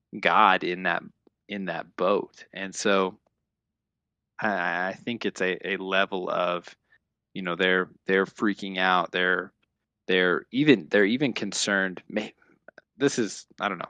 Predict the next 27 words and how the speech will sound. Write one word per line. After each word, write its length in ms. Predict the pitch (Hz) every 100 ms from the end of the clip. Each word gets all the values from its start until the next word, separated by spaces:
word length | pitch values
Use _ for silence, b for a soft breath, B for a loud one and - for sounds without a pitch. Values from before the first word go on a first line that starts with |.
| -
this 140 | 139
is 120 | 135
kind 180 | - 123
of 100 | 107
off 200 | 104 98
the 80 | 92
cuff. 300 | - 90 90 -
And 120 | -
so 100 | 95
I 60 |
don't 200 | 98 92 - _ _ -
n-, 220 | 101 98 - - - 104
know 200 | 101 92
that 140 | 90
I'm 80 | 87
super 300 | - 95 -
sure 260 | - 90
about 260 | 110 - 87
it, 120 | 87
but, 280 | - 90 87 B B B _ _
uh, 240 | 92 92 -
I, 240 | 104 113 -
I 140 | 113
have 220 | 123 101
circled 600 | - - 104 107 - 95
actually 500 | 92 92 - 95 92
in, 460 | 90 95 95 90 85